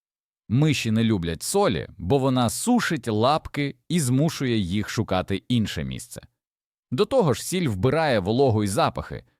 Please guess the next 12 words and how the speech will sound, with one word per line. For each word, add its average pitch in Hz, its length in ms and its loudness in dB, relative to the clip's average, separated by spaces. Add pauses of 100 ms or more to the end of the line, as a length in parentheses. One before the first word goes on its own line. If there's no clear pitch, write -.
(160)
тому 120 220 2
місце 147 420 0
стає 110 340 -2
для 101 180 0
них 120 280 0
непридатним. 120 800 -2 (540)
У 131 80 0
селах 170 360 0
навіть 120 280 -4
казали: 78 440 -4
«Посоли 156 460 -2
поріг, 156 500 -4